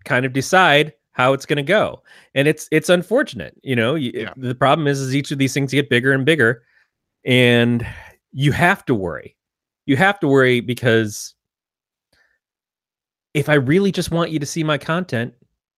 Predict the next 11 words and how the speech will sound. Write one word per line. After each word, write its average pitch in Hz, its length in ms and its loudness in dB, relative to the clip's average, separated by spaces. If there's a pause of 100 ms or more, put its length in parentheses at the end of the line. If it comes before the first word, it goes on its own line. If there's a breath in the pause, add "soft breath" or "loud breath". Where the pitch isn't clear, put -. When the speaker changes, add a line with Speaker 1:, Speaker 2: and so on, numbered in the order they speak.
(320)
Speaker 1:
and 123 160 2
no 131 120 4
one's 139 200 0
stopping 131 420 0
me 123 120 0
from, 107 380 -4 (140)
from 110 200 0
making 120 440 0
that 120 240 0
the - 60 -8
case, 170 520 0